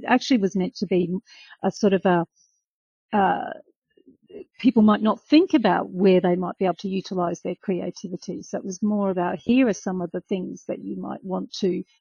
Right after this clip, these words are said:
think about your creativity. As you start exploring some of these ideas to spark your interest, what comes for you,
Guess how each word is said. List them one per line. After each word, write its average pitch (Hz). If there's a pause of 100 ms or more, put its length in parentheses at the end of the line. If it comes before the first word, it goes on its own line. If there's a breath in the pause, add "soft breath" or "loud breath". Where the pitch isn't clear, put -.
(180)
think 285
about 180
your 185
creativity. 185 (540 loud breath)
As 226
you 226
start 185
exploring 202
some 240
of 302
these 170
ideas 170
to 196
spark 185
your 185
interest, 180
what 190
comes 185
for -
you, 180